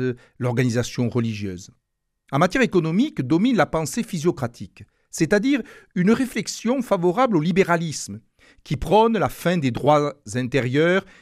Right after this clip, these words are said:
des biens de main morte, des corporations qui encadrent les métiers. Eh bien, par exemple,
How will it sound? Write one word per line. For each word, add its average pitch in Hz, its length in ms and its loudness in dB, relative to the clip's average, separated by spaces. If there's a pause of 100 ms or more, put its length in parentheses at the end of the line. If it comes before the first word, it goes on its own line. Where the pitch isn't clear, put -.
(160)
des 123 160 0
biens 123 240 2
de 123 120 2
main 123 180 2
morte, 151 420 -2
des 123 140 -2
corporations 147 720 -2
qui 139 160 -6
encadrent 127 420 -2
les 117 80 0
métiers. 113 440 -6 (1080)
Eh 151 60 -4
bien, 143 240 2
par 110 180 -2
exemple, 117 600 0